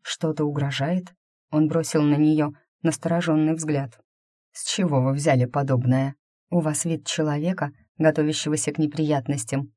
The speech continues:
или уже пережившего их», пожала плечами Эйви. «Или вы считаете, что матрос расскажет плохие новости? Переживаете, что взяли меня с собой?» Лейтер потёр лоб, снял головной убор и пятернёй растрепал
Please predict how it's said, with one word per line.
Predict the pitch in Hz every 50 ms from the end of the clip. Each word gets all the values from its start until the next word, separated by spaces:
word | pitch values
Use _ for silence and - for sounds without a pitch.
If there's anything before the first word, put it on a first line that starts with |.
| _ -
или | 156 165 156 143
уже | 139 135 127 139 165
пережившего | 180 - 190 185 170 135 127 127 123 - - 147 139 143
их», | 143 147 147 - - - _ _ _ _ _ _ -
пожала | 165 147 156 151 139 139
плечами | - 156 151 147 - - 156 147 151 151 151 -
Эйви. | 160 151 147 139 135 139 143 - _ _ _ _ _ _ _
«Или | - 170 170 165
вы | 156 165
считаете, | 160 - - 165 - 151 151 156 156 - 165
что | - - - 151
матрос | 151 147 147 147 - 151 147 143 - - - _ _ _ -
расскажет | 160 160 156 151 - - 147 147 151 156 -
плохие | - 156 101 98 - - 165 160
новости? | 151 151 160 165 160 156 - - 139 131 - - _ _ _ _ _ -
Переживаете, | 165 160 160 156 156 156 151 156 156 160 165 165 - -
что | - - 147 143
взяли | 139 127 143 143 147 156
меня | 156 160 156 151 151 147
с | -
собой?» | - - - 139 131 139 165 202 214 214 - _ _ _ _ _ _
Лейтер | 147 151 156 147 143 143 - 135 120
потёр | - 139 135 - 135 127 131
лоб, | 143 170 190 190 - - _ _ _ _ _ _ _
снял | - - 170 160 156 147 147 143 -
головной | - 151 156 151 151 151 151 160 160 156 147 143
убор | 139 147 180 214 220 240 - -
и | 165 160
пятернёй | - 160 151 - 135 131 135 139 151 180 208 208
растрепал | 180 - - - - 127 120 - 135 151 160 156